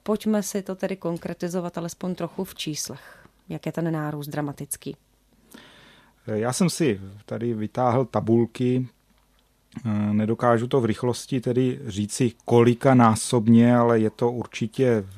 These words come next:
Speaker 2: šesti-, sedminásobný nárůst. Když řeknu konkrétně u žen, když se dívám na vás, v roce sedmdesát v celém, celé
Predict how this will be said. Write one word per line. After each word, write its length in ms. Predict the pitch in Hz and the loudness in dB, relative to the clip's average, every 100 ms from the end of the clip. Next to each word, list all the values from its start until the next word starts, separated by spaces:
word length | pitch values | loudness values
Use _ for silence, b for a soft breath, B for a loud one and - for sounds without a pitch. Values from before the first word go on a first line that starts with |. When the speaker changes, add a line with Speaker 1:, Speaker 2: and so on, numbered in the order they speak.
| 104 | -18
Speaker 2:
šesti-, 720 | - - 117 - - 123 120 | -8 -4 -4 -6 -4 -2 -2
sedminásobný 840 | 117 123 113 120 110 - 110 123 | -2 2 6 6 4 2 0 4
nárůst. 720 | 120 98 101 110 117 - - - B B B B | 4 4 2 0 -2 -6 -14 -20 B B B B
Když 320 | 117 - - | -6 -4 -6
řeknu 340 | 120 135 151 120 | -2 0 2 4
konkrétně 840 | 117 117 127 123 120 131 127 120 - | 4 4 6 4 4 2 4 2 -2
u 140 | 113 | -4
žen, 400 | 101 127 123 127 | 2 6 6 6
když 180 | 123 117 | 2 -2
se 140 | - | 2
dívám 380 | 117 117 123 120 | 4 8 8 8
na 120 | 120 | 8
vás, 500 | 117 120 120 117 - - | 8 4 2 -2 -12 -6
v 40 | 120 | -4
roce 240 | 127 143 | -2 -2
sedmdesát 840 | - 113 113 120 113 139 131 131 - B B B B B B B | 2 2 4 2 0 -2 -2 -2 -10 B B B B B B B
v 100 | - | -4
celém, 440 | - 135 135 98 85 b b b b b _ _ _ _ - 131 110 | 4 6 8 6 2 b b b b b _ _ _ _ -20 -16 -4
celé 340 | - 139 123 | 2 6 6